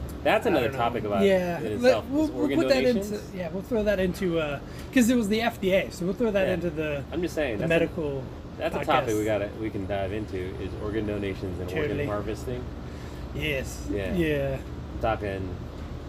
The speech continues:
Speaker 1: people purposely being left to, let die, left to die, I guess. D N Rs
Speaker 2: Mm-hmm.
Speaker 1: in New York currently with coronavirus.
Speaker 2: Oh, yeah.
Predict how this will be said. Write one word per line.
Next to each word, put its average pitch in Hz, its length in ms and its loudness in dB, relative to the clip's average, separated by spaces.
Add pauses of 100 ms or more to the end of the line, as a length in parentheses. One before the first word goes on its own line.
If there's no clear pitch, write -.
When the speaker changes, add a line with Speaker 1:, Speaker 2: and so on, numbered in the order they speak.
(200)
Speaker 1:
people 107 480 0 (160)
purposely 107 460 -4
being 95 340 -2
left 98 240 -2
to, - 80 -4 (800)
let 104 120 -6 (920)
die, 107 420 -2 (200)
left 127 160 -6
to - 60 -6
die, 160 320 -2
I - 40 -8
guess. 190 260 -6 (960)
D 135 160 6
N 131 100 4
Rs 135 560 0 (100)
Speaker 2:
Mm-hmm. 165 460 0 (160)
Speaker 1:
in 123 120 -4
New 120 60 -2
York 127 280 -2 (120)
currently 135 360 -2
with 120 200 -2
coronavirus. 123 520 -2 (260)
Speaker 2:
Oh, 165 120 4
yeah. 170 160 2